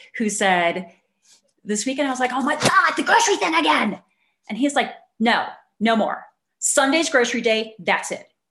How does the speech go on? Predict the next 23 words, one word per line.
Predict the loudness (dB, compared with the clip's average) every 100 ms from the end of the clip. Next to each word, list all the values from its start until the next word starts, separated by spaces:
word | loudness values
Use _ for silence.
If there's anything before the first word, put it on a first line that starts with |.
| _
You | -8 -4
tell | -2 0
them | 2
when | 4
grocery | 2 2 -2
day | 0 -2
is. | -4 -8 -16 _ _ _
And | -4 -4
if |
it | -4
doesn't | -2 0 0
get | -2 0
there | 2
that | 2 0
day, | 2 2 0 -4 _
it's | -10 -6
not | -2 -2 -2
coming | -4 -4
for | 0 0
a | 0
week." | -2 -12 -20 _ _ _ _ _ _ _ _ _ _ _ _ -2
Ding. | 2 4 4 2 -2 -4
<laughs> | 0